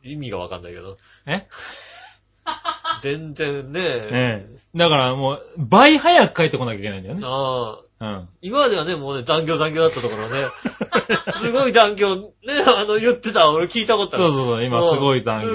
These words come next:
Speaker 1: すごい残業するところね。
Speaker 2: はい。
Speaker 1: それなのに、
Speaker 2: うん。
Speaker 1: 生ハムのためにこう、早く家に帰りたい。
Speaker 2: そうそうそうそう。今日ハムがこれなんで、なんて言いながらね。
Speaker 1: <laughs>
Speaker 2: はい。
Speaker 1: ちょっと、ちょっとハムがこれでこれなんで。
Speaker 2: ハムがこれでなんでね。
Speaker 1: うん。
Speaker 2: 帰りますの。
Speaker 1: うん。ちょっとハム削んなきゃいけないんで帰りますんで。
Speaker 2: はいはいは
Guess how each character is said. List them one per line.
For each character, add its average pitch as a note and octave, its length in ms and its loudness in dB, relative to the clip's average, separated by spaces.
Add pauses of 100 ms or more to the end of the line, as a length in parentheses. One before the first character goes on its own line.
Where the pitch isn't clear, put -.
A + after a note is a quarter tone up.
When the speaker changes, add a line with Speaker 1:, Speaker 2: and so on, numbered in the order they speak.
Speaker 1:
す B3 60 4
ご A3+ 40 6
い G3 60 0
残 D3+ 240 2
業 C#3+ 160 -2
す C#3 120 -16
る A#2+ 60 -10
と B2+ 60 2
こ B2 40 4
ろ G#2+ 220 -2
ね。 D#3 100 -8
Speaker 2:
は D#3+ 60 -2
い。 A2+ 300 -8 (160)
Speaker 1:
そ A3 180 -4
れ A#3+ 80 2
な A#3+ 100 2
の B3 100 0
に、 B3 200 -4
Speaker 2:
う F#3+ 40 -10
ん。 - 20 -14
Speaker 1:
生 F#3+ 220 -2
ハ G3 100 -2
ム G3+ 120 -8
の G3+ 100 -6
た F#3+ 120 -8
め A#3+ 120 -2
に A3+ 120 -8
こ B2 220 -10
う、 - 20 -
早 A3+ 160 2
く C#3+ 120 -10
家 C3 80 -4
に B2 40 -4
帰 D#3+ 80 4
り D#3 80 4
た B2 40 0
い。 - 20 0
Speaker 2:
そ C3 80 0
う A#2+ 60 -4
そ G#2+ 100 -6
う - 40 -8
そ - 20 -10
う - 0 -
そ G#2 340 -10
う。 A#2+ 100 -16
今 B2 140 0
日 - 60 -8
ハ D#3+ 100 6
ム D3+ 100 0
が B2 120 -4
こ D3+ 120 2
れ D3 80 4
な C#3+ 120 2
ん C3 60 -2
で、 G#2+ 120 -4
な F#2+ 100 -8
ん G2 60 -14
て G2+ 100 -12
言 F#2+ 80 -10
い - 40 -8
な E3 80 2
が D#3+ 160 0
ら D3+ 60 2
ね。 C#3 140 -2 (180)
Speaker 1:
<laughs> C3 160 -20
Speaker 2:
は B2 140 0
い。 - 40 0
Speaker 1:
ち G#3+ 40 4
ょ G#3+ 40 4
っ - 20 2
と、 F3+ 100 -6
ち C#3+ 60 -6
ょ F3+ 40 0
っ - 20 -8
と C#3+ 100 0
ハ F#3 80 0
ム E3+ 100 -4
が C#3+ 100 0
こ E3 100 0
れ E3 80 2
で E3 60 -2
こ D#3+ 80 0
れ D#3+ 60 -2
な E3+ 60 2
ん D#3+ 40 -2
で。 D3+ 60 4
Speaker 2:
ハ D3 60 2
ム C3+ 100 0
が A#2+ 120 0
こ C3 80 0
れ B2+ 80 0
で B2 60 -2
な A#2 180 0
ん A2+ 80 -6
で G#2 80 -6
ね。 C#3 40 -2
Speaker 1:
う B2 360 -2
ん。 B2+ 40 -16 (200)
Speaker 2:
帰 B2+ 200 2
り B2 60 2
ま A#2+ 180 -2
す A#2 160 -12
の。 G#2+ 140 -10
Speaker 1:
う A#2+ 300 -8
ん。 - 40 -20 (280)
ち G3+ 80 -8
ょ - 20 -2
っ - 20 -4
と E3+ 60 -10
ハ G#3 140 0
ム F3 100 -4
削 F3+ 240 -6
ん - 20 -10
な G3 80 -2
き F3 40 0
ゃ D3 40 -2
い - 20 -4
け B2+ 60 -6
な B2 40 -2
い - 40 -8
ん - 20 -10
で A#2 60 -10
帰 D3 140 0
り D3 60 -4
ま D3 100 -4
す A#2 80 -12
ん - 40 -10
で。 C3 60 -6
Speaker 2:
は C3 140 4
い A#2+ 40 2
は A2 60 0
い A#2 40 -2 (220)
は - 100 -10